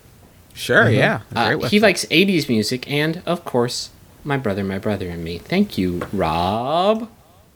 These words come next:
Speaker 1: Rob
Speaker 2: Woo.
Speaker 1: sounds like a down guy.
Speaker 3: You know what I like about Rob? The many,
Speaker 1: Tell me.
Speaker 3: many pronunciations you can apply to his last name.
Speaker 1: Yeah.
Speaker 3: <laughs> Starobin.
Speaker 1: Sta.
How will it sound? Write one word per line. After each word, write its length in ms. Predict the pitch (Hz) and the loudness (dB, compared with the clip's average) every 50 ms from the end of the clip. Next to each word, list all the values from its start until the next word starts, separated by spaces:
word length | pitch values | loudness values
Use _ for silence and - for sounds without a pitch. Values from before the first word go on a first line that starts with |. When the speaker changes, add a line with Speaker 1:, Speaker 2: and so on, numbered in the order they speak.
| _ _ _ - - - 117 | _ _ _ -20 -20 -10 -6
Speaker 1:
Rob 280 | 135 175 254 302 330 392 | 0 2 2 4 4 4
Speaker 2:
Woo. 40 | 480 494 | 4 4
Speaker 1:
sounds 240 | 480 480 466 415 - | 4 4 4 2 2
like 160 | 92 101 - | 0 -2 -2
a 100 | 95 90 | -4 -6
down 520 | 92 101 - 113 110 117 127 131 139 139 127 | -6 -4 -2 2 2 4 4 4 2 2 0
guy. 400 | 120 113 87 82 78 - - - - - - - | 0 0 0 0 -2 -6 -8 -12 -14 -20 -10 -2
Speaker 3:
You 100 | 160 175 | 0 2
know 80 | 196 214 | 4 4
what 80 | 220 | 4
I 60 | 208 180 | 4 4
like 180 | 190 202 202 | 4 2 2
about 280 | 208 208 175 156 107 135 | 2 2 2 2 2 2
Rob? 360 | 156 175 190 202 220 226 226 - - - - - - - - _ _ _ _ _ _ - | 2 4 4 4 2 2 -2 -6 -10 -20 -20 -20 -20 -20 -20 _ _ _ _ _ _ -2
The 80 | 139 | -2
many, 180 | 143 151 165 185 | 0 2 4 4
Speaker 1:
Tell 80 | 202 214 | 4 4
me. 120 | 226 226 | 4 4
Speaker 3:
many 260 | 208 180 175 185 185 180 | 4 4 4 4 2 2
pronunciations 880 | - - 165 156 156 156 - 139 131 127 120 - - 117 107 104 104 110 | 0 0 0 0 0 0 0 0 0 2 0 0 0 0 0 0 0 -2
you 80 | 107 | 0
can 120 | - 113 107 | 2 2 2
apply 300 | 104 - 110 95 90 92 | 2 2 2 2 2 2
to 120 | - 101 | 0 0
his 140 | 92 90 - | -2 0 0
last 320 | 90 90 92 98 107 - - | 0 0 2 0 0 -2 -2
name. 260 | 92 76 82 101 104 - - - - - - - - - - - - - - - | -2 -2 -4 -6 -8 -8 -12 -18 -20 -20 -20 -20 -20 -20 -20 -20 -20 -20 -10 -6
Speaker 1:
Yeah. 280 | - - 196 139 98 - | -2 0 2 2 2 2
Speaker 3:
<laughs> 80 | - - 185 160 | 0 -2 -2 0
Starobin. 960 | 127 190 - - - 285 247 180 151 120 107 107 110 110 143 170 240 277 - - - - - - - - - _ _ - - - - - - - - - - - 381 415 - 440 - - 453 - - - 370 740 - - 349 - - - - 659 - - - - - - - - - - - - - - - - _ _ _ _ - - | 0 0 2 2 2 4 6 6 6 6 6 4 4 4 6 6 6 4 2 -2 -12 -20 -20 -20 -20 -20 -20 _ _ -20 -20 -20 -6 -2 -2 0 0 -2 -2 2 4 6 6 6 4 4 0 0 2 2 0 2 2 2 2 2 0 2 2 0 0 0 -4 -18 -20 -20 -20 -20 -20 -20 -20 -20 -20 -20 -20 -20 _ _ _ _ -20 -18
Speaker 1:
Sta. 580 | - - 117 120 104 98 123 117 117 120 131 | -10 -8 -6 -2 2 4 6 8 8 6 4